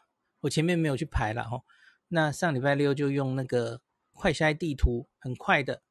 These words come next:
在晚上六点的时候还找到我家附近有好多存货的，还蛮多家的哦。那所以就开车过去，一分钟内解决，马上买到了吼。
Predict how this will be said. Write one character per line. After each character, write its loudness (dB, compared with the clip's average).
在 0
晚 0
上 -2
六 6
点 -2
的 -2
时 -4
候 -2
还 -2
找 -4
到 0
我 0
家 0
附 0
近 -4
有 -2
好 0
多 6
存 2
货 4
的， 0
还 0
蛮 2
多 4
家 0
的 -8
哦。 -8
那 -4
所 -2
以 0
就 -2
开 -2
车 0
过 0
去， -4
一 -2
分 2
钟 0
内 -2
解 -4
决， -4
马 0
上 0
买 0
到 0
了 -2
吼。 -4